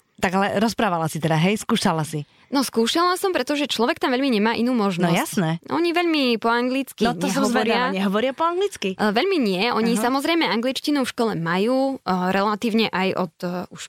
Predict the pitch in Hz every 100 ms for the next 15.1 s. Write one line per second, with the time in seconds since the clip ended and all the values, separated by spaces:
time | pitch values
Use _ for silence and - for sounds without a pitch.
0 | - 196 208 208 175 - 196 190 262 208
1 | 208 160 170 156 165 165 170 208 214 202
2 | - - 262 - 240 226 226 190 220 -
3 | 427 - - - 214 226 214 320 392 381
4 | 233 202 226 254 220 208 208 202 220 247
5 | 262 277 - 262 254 254 254 - 175 180
6 | 214 277 208 170 - - 156 160 - -
7 | 175 170 190 214 233 247 240 202 226 220
8 | 196 190 - 247 233 208 196 - 214 196
9 | 214 220 220 - 180 - 208 - 180 175
10 | 185 208 202 214 208 208 202 220 220 208
11 | 190 226 - 202 170 196 196 208 233 226
12 | 220 - 208 208 208 196 180 202 202 185
13 | 202 170 165 190 196 185 170 170 190 180
14 | 185 202 180 - - 214 170 175 - 190
15 | 185